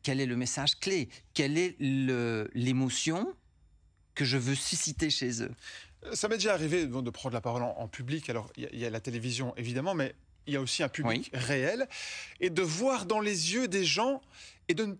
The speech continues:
Speaker 2: pas savoir si ça prend ou pas.
Speaker 1: Oui.
Speaker 2: Est-ce qu'on doit être très attentif à la réaction ou alors est-ce qu'on doit justement, euh, se préserver de ce que les gens, euh, montrent comme réaction et,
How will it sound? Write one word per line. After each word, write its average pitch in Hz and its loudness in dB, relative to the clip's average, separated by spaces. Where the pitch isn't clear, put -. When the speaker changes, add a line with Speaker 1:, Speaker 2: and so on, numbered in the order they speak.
Speaker 2:
pas 277 4
savoir 233 0
si 247 0
ça - 2
prend - -4
ou - -4
pas. 131 -2
Speaker 1:
Oui. 139 2
Speaker 2:
Est-ce 143 -2
qu'on 220 0
doit 226 2
être 190 -2
très 208 2
attentif 180 0
à 170 4
la 127 4
réaction 135 0
ou 165 4
alors 180 4
est-ce 156 -2
qu'on 156 0
doit 156 2
justement, 151 0
euh, 131 0
se - -6
préserver 175 0
de 175 -6
ce - -4
que 170 0
les 143 2
gens, 156 2
euh, 120 -2
montrent 143 -2
comme 135 -2
réaction 127 0
et, 139 0